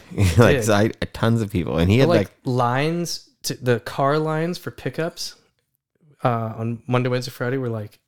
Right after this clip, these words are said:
Speaker 2: epically long.
Speaker 1: I love
Speaker 2: It was
Speaker 1: that.
Speaker 2: so
Speaker 1: Go
Speaker 2: cool.
Speaker 1: Kyle. Go Chef
Speaker 2: Yeah.
Speaker 1: Kyle. I need to go to his, uh, like, uh, not restaurant, but his snack bar, as he called it, or whatever.
Speaker 2: Yeah, the ri-, at the riding park.
Speaker 1: Yeah.
Speaker 2: Yeah, there's, like, a major equestrian, like, like,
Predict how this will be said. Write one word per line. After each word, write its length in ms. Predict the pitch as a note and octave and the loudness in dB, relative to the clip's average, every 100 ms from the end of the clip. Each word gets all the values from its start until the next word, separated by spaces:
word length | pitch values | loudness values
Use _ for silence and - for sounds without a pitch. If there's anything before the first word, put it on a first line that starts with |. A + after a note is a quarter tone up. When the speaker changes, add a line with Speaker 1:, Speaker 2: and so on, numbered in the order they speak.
| _ - | _ -2
Speaker 2:
epically 500 | C3+ A#2+ - A#2 A2 | -2 -4 -8 -12 -12
long. 340 | G#2+ - - - | -14 -16 -20 0
Speaker 1:
I 100 | A#2 | 2
love 460 | G#2+ E2+ E2 B2+ - | 4 4 4 4 4
Speaker 2:
It 60 | |
was 40 | E2+ | 2
Speaker 1:
that. 140 | D2+ | 2
Speaker 2:
so 140 | C#2+ E2+ | 2 2
Speaker 1:
Go 240 | F#2+ G#2+ | 4 2
Speaker 2:
cool. 100 | G2+ | 2
Speaker 1:
Kyle. 460 | - F#2 G2 D#2 E2 | 0 4 6 4 0
Go 220 | - E2 | -6 -6
Chef 280 | - E2+ E2+ | -4 -2 -2
Speaker 2:
Yeah. 100 | A#2 | -2
Speaker 1:
Kyle. 360 | - F2+ D#2 - | -2 0 0 2
I 80 | F#2 | 4
need 140 | B2+ | 6
to 60 | A2+ | 8
go 140 | G2+ | 8
to 120 | G2 F2 | 8 8
his, 240 | F2 E2+ | 6 6
uh, 280 | E2 D#2 D2 | 4 2 0
like, 220 | D2+ D2 - | -2 -4 -4
uh, 300 | - G1+ G1+ - | -6 -4 -4 -4
not 240 | C#2+ - | -2 -2
restaurant, 420 | A1 - - - - | -2 -4 -6 -6 -6
but 100 | - | -8
his 140 | - | -8
snack 600 | - - - C2 C2+ - | -10 -10 -6 -4 -4 -4
bar, 240 | G#1 A#1 C2 | -2 0 -2
as 100 | D2+ | -4
he 80 | D2 | -8
called 300 | - - - | -8 -6 -4
it, 120 | - | -4
or 80 | - | -6
whatever. 420 | - - - D#2 G2 | -6 -6 -6 -4 -2
Speaker 2:
Yeah, 280 | G#3+ A#3 - | 0 0 -2
the 80 | C3 | -4
ri-, 180 | A#2+ - | -2 -2
at 80 | B2+ | -4
the 80 | B2 | -2
riding 340 | C#3 G3 B2+ | -2 -2 -4
park. 340 | - A2+ - - _ | -8 -12 -12 -20 _
Speaker 1:
Yeah. 420 | F2 F#2 F#2+ E2+ - | 4 6 8 4 2
Speaker 2:
Yeah, 40 | - | -2
there's, 160 | - | 0
like, 100 | D4 | 0
a 80 | D4 | 0
major 720 | C3 B2 G3 D#3 C3+ A#2 A2+ _ _ - | 0 0 -2 -2 -2 -2 -4 _ _ -16
equestrian, 640 | - G#3 G3+ - B2 A2 - - | -4 -4 -2 -4 -4 -6 -12 -8
like, 240 | B2 - _ _ _ _ _ - _ _ - - | -8 -8 _ _ _ _ _ -20 _ _ -14 -2
like, 200 | C#3 | -2